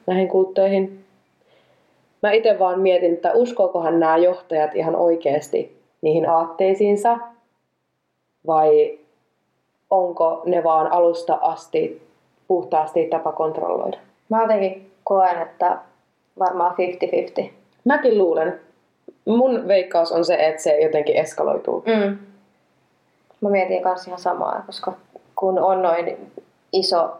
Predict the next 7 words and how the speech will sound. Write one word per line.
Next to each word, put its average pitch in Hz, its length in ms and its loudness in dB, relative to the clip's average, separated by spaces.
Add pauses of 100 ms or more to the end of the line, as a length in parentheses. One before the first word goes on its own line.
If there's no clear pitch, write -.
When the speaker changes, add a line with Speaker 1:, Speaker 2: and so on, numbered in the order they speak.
(360)
Speaker 2:
piiri, 175 400 2
niin 180 240 -4
kyllähän 180 380 -2
ne - 140 -4 (120)
haluaa 170 420 0
just 202 260 -8 (640)
pitää 196 540 0